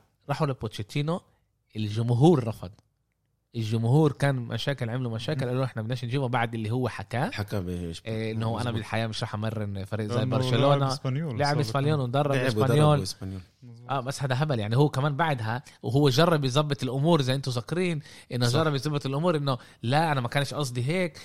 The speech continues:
Speaker 1: إيه، إيه، كنت، إيه، شاب وبح-، بفكرش إنه لازم أعمل هيك"، بس ما زبطش. آه، وبالآخر ختموا كيكا ستين.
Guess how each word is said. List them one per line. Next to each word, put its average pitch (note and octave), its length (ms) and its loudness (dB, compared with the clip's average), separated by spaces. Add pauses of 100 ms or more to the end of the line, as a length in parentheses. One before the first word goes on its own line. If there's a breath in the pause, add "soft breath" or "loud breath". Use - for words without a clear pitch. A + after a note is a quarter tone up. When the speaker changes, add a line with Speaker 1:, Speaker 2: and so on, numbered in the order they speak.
(160 loud breath)
Speaker 1:
إيه، A#2+ 640 -2
إيه، G2+ 240 -6
كنت، C3+ 360 -4
إيه، B2+ 640 -4
شاب F#3+ 400 2
وبح-، B2 520 2
بفكرش A2 520 -6
إنه C3 60 -4
لازم B2 180 -6
أعمل C#3+ 260 -2
هيك"، C4 200 2 (580 soft breath)
بس A2+ 180 -4
ما A2+ 80 0
زبطش. B2 560 -2 (440)
آه، F#3+ 140 -6 (300 soft breath)
وبالآخر C3+ 340 -4
ختموا D3+ 380 -4
كيكا D3 240 -8
ستين. A#2 360 -6